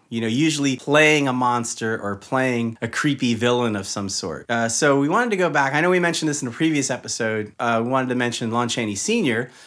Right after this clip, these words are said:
'cause he's more or less the first, you know, go-to monster guy. He played the Phantom of the Opera. He played, uh, the Hunchback of Notre Dame. He was the counterfeit vampire in London After Midnight.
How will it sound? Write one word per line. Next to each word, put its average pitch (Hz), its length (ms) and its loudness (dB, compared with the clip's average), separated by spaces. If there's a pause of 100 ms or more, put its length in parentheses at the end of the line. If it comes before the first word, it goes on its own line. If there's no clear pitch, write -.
'cause 143 160 -2
he's 247 180 0
more 185 160 4
or 160 60 6
less 139 200 2
the 123 60 -2
first, - 600 0
you 139 160 0
know, 98 220 0
go-to 135 580 2
monster 113 480 0
guy. 87 300 -4
He 117 200 -8
played 113 480 -2
the - 80 -16
Phantom 113 320 -4
of 92 60 -8
the 98 100 -6
Opera. 131 640 0
He 110 100 -12
played, 107 380 -4
uh, 95 380 -4 (100)
the 113 100 -12
Hunchback 120 360 -4
of 104 80 -4
Notre 160 260 4
Dame. 147 320 2
He 123 160 -2
was 107 240 -4
the 101 220 -6 (100)
counterfeit 139 540 0
vampire 120 680 2
in 101 320 -6
London 113 260 -4
After 104 280 -6
Midnight. 127 600 -2